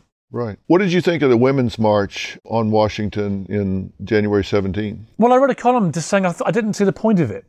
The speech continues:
Speaker 2: Uh, if the point was just to howl abuse about Trump, fine, then say that's what it is. Don't pretend it's really about fighting for women's rights or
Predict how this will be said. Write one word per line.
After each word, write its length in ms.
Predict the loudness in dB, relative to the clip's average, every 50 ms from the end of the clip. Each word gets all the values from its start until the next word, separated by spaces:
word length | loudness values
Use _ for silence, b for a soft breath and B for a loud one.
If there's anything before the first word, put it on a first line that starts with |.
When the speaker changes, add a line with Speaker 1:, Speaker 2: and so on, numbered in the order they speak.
| _ _ 0
Speaker 2:
Uh, 300 | 2 4 4 2 0 -4 -4 -2
if 180 | -2 -2 0
the 100 | 0 -2
point 320 | -2 2 2 2 2 2 0
was 140 | -4 -6
just 280 | -2 -2 -2 -2 -2 -6
to 80 | -6 -6
howl 420 | -6 -4 0 2 2 2 2 2
abuse 400 | 0 -2 -2 -2 -4 -4 -4 -4
about 300 | -8 -4 -4 -4 -4 -6
Trump, 420 | -10 -6 -4 -4 -4 -4 -8 -12 _
fine, 380 | -4 0 0 0 0 -2 -4
then 180 | -6 -6 -6 -6
say 240 | -6 -2 0 0 0
that's 240 | 0 -2 -4 -4 -4
what 140 | -4 -4
it 100 | -2 -2
is. 320 | -4 -4 -4 -6 -16 -20 -20 b b b b b b b
Don't 200 | 0 2 2 2
pretend 520 | -4 -8 -8 -6 -4 -2 0 2 2 0 -2
it's 160 | -6 -6 -2
really 340 | 0 2 2 2 2 0 0
about 480 | 0 0 0 0 0 -2 -4 -8 -8
fighting 400 | -4 -4 -4 -2 -4 -6 -10 -8
for 100 | -6 -6
women's 380 | -4 -4 -4 -4 -4 -6 -6 -4
rights 380 | -4 -4 -4 -4 -6 -8 -6 -6
or 240 | -4 -4 -4 -6